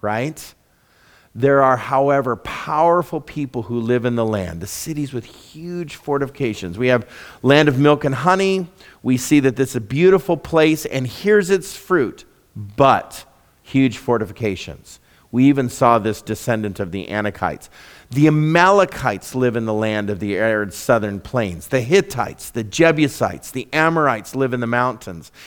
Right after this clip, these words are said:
and the Canaanites live by the sea and along the Jordan." So in verse thirty, now Caleb calmed the people before Moses and said, "We must go up and take possession of it, 'cause we are more than able to do it."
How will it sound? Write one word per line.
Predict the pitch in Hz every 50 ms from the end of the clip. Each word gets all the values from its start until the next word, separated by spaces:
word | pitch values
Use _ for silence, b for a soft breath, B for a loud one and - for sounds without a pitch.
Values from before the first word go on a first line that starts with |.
| B B
and | - 131 143
the | 151 147
Canaanites | - - - 180 185 196 202 196 175 151 131 120 113 - -
live | 135 139 139 135
by | 110 127 120
the | 107 117
sea | 107 - - - - 151 156 143 123
and | 107 101
along | 104 104 107 113 123 127 131 127
the | 117 110
Jordan." | 104 87 95 117 117 113 107 90 76 65 64 - _ _ _ b b b b b b b b b _
So | - - 127
in | 127 127
verse | 110 139 156 156 - -
thirty, | - 170 151 139 120 107 92 92 92 95 - _ b b b b b b
now | - 135 143 147 151
Caleb | - - - 175 196 190 185 170 135 110 -
calmed | - - - - 147 147 151 170 180 185
the | 180
people | - - 175 160 - 160 151
before | 143 151 139 - 143 143
Moses | 139 135 131 120 117 110 104 113 110 -
and | - 117 107
said, | - - 127 110 104
"We | 107 117 127
must | 131 139 143 139 - - -
go | 139 135 131 127
up | 135 151 185 202 - - - -
and | 135 123
take | 104 - 120 120 - -
possession | 135 127 117 127 143 135 139 - 147 127
of | 113 107 87
it, | 104 104 101 95 B B B B B B
'cause | - 127 120 101
we | 107 120 123
are | 127 123 117
more | 120 120 127 131 139 143 151 156 160 165 170 - -
than | 131 131 123 123 - _ -
able | 127 131 131 123 120 123 127
to | 127 - - 127
do | 107 98 120 110 90
it." | - - -